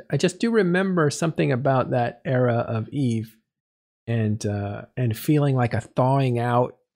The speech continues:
of my bitter vetness, uh, because I, you know, resisted all these ornamental things. And then I just thought, "Oh yeah, those are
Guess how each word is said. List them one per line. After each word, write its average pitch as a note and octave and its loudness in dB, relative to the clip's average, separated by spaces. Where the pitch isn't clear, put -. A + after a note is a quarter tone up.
of A#2 0
my A2+ 2
bitter A2+ 2
vetness, G#2 -4
uh, A#2 -6
because A2 -6
I, A#2+ 0
you C3 -4
know, A#2+ -4
resisted B2+ 0
all B2+ 2
these G#2+ 0
ornamental A#2 0
things. G2+ -6
And G#2+ -4
then G#2+ -2
I G#2+ -2
just - -8
thought, G#2+ -6
"Oh G3 -2
yeah, G#3 2
those C#3 0
are B2 -4